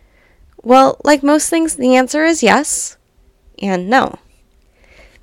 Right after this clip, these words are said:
The easiest answer is to never connect to free Wi-Fi and invest in a phone plan with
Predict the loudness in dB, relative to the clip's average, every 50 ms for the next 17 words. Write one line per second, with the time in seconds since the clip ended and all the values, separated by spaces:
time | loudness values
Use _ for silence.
0 | _ -8 -8 -6 -2 -2 -2 0 0 0 0 0 0 0 0 0 0 0 0 0
1 | 0 0 -2 -4 -4 -6 -4 -4 -2 -2 -2 -2 0 2 2 2 2 0 -2 -4
2 | -6 -6 -6 -6 -6 -6 -8 -8 -8 -4 -2 -2 -2 0 -2 -4 -4 -4 -4 -4
3 | -4 -4 -4 -6 -4 -2 -2 0 0 0 2 2 2 2 0 -2 -2 -2 -2 0
4 | 0 0 0 0 0 -2 -6 -6 -4 -4 -4 -6 -8 _ _ _ _ 0 0 0